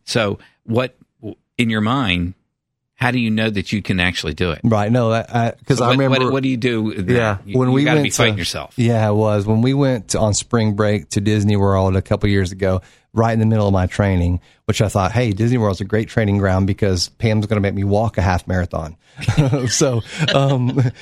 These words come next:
Speaker 2: so anyway, so I started, um, but I was, I still had to meet my goals. So I remember, um,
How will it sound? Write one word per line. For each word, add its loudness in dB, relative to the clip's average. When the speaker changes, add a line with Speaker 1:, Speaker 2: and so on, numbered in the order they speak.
Speaker 2:
so 0
anyway, 2
so -2
I 0
started, 0
um, 2
but 2
I 2
was, -4
I 0
still -2
had 0
to -8
meet 0
my -2
goals. -2
So 0
I 0
remember, 0
um, 0